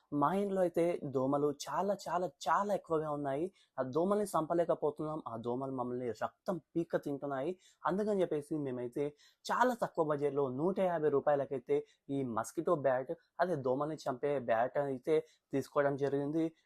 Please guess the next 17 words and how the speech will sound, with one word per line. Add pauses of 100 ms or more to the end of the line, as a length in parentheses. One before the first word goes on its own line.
(120)
దీన్ని
on
అయితే
ఈ
విధంగా
చేయాలి. (220)
దీనికి
లైట్
అయితే
ఏం
రాదు. (280)
మనం
just
on
off
చేసుకొని (360)
దోమల్ని